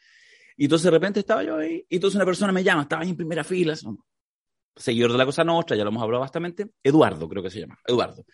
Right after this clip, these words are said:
Y entonces Eduardo ya, nos sacamos una foto, y entonces de repente me hace el punto y me dice,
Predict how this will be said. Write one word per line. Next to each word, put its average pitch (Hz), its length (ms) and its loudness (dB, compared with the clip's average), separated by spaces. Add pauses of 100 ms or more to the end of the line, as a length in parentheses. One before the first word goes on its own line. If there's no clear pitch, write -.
(280)
Y 123 80 -4
entonces 147 260 -2
Eduardo 220 340 4
ya, 208 260 0
nos 160 100 -4
sacamos 120 240 -8
una - 100 -12
foto, 170 460 -4 (400)
y 131 80 -4
entonces 156 240 -2
de 190 60 2
repente 180 260 0
me 170 120 4
hace 185 180 0
el 196 60 -2
punto 151 380 2
y 143 60 0
me 139 80 0
dice, 165 420 -2